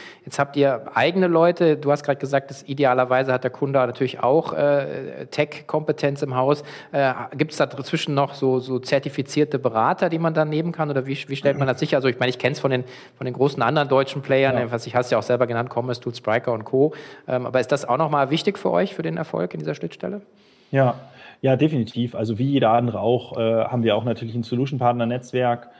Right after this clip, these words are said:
Speaker 1: Mhm.
Speaker 2: Ähm, das, äh, fairerweise muss man dazu sagen, das bauen wir gerade aus. Also da hängen wir auf jeden Fall noch zurück, ähm, gegenüber den anderen Anbietern,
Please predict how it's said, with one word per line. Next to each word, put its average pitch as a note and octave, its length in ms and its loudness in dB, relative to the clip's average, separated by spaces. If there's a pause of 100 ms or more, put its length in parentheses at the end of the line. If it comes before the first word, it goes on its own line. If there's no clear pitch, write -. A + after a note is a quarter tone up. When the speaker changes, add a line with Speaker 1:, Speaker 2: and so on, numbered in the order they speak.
Speaker 1:
Mhm. A#2+ 280 -10
Speaker 2:
Ähm, A2 800 0
das, - 380 -4
äh, A2+ 120 -6
fairerweise C3 480 2
muss C3 100 -2
man C3 100 0
dazu B2 220 -2
sagen, B2 260 2
das A#2 180 -4
bauen B2+ 180 0
wir C3+ 80 0
gerade A#2 260 4
aus. E3+ 320 0
Also A#2 200 -6
da A2 220 0
hängen C3+ 220 -2
wir A#2+ 100 2
auf A2+ 100 0
jeden C3 200 -4
Fall B2+ 140 -2
noch A2+ 160 -4
zurück, - 480 -4
ähm, A2+ 600 -4 (260)
gegenüber A#2+ 340 -4
den A2+ 140 -2
anderen C#3 260 0
Anbietern, B2+ 540 -4